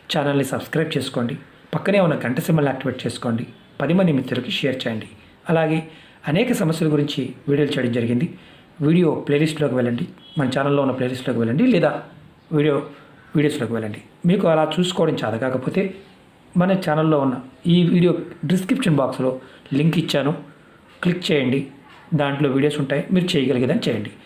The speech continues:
అలాగే కొత్త ఛానల్ లింక్స్ కూడా ప్రొవైడ్ చేయడం జరిగింది, Facebook లింక్ కూడా ఇచ్చాను. మీరు ఎవరైనా సరే వీడియోస్ రావడం లేదనే వారికి Facebookలో రిక్వెస్ట్ పంపించండి. ఖచ్చితంగా ప్రతిరోజు దానిలో పెట్టే ప్రతి వీడియో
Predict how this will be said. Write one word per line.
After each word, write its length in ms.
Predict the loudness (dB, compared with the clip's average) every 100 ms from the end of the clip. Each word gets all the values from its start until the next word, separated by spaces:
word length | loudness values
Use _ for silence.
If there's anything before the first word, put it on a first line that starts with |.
| -20 -12 -2
అలాగే 200 | 0 0 0
కొత్త 140 | -2 0
ఛానల్ 200 | 2 2 2
లింక్స్ 180 | 0 -2
కూడా 160 | 0 0 -2 -10 -20 _ -4
ప్రొవైడ్ 280 | 0 0 0
చేయడం 180 | 0 0
జరిగింది, 300 | 2 2 0 -2 -2
Facebook 340 | 0 2 2 2
లింక్ 160 | 0 0
కూడా 120 | 2 2
ఇచ్చాను. 280 | 0 0 -2 -2 -8 -20 -20 -6 2 4
మీరు 260 | 4 4 2 -2 -10 -20 -12 -2 0
ఎవరైనా 300 | 2 2 0
సరే 140 | -2 -4 -6 -16 -20 -20 -20 -4 2
వీడియోస్ 280 | 4 2 0 0
రావడం 300 | 2 4 4
లేదనే 260 | 2 2 2 0
వారికి 240 | -2 -6 -10 -14 -20 -20 -20 -20 -20 -2
Facebookలో 460 | 2 2 2 0 0
రిక్వెస్ట్ 240 | 0 -2 0
పంపించండి. 440 | 0 0 0 0 -2 -6 -18 -20 -14 -6
ఖచ్చితంగా 380 | -2 2 2 2 0
ప్రతిరోజు 360 | 0 2 2 2
దానిలో 240 | 2 0 -4 -10 -20 -20 -14 -6
పెట్టే 220 | -2 0 0
ప్రతి 180 | 0 0
వీడియో 160 | 2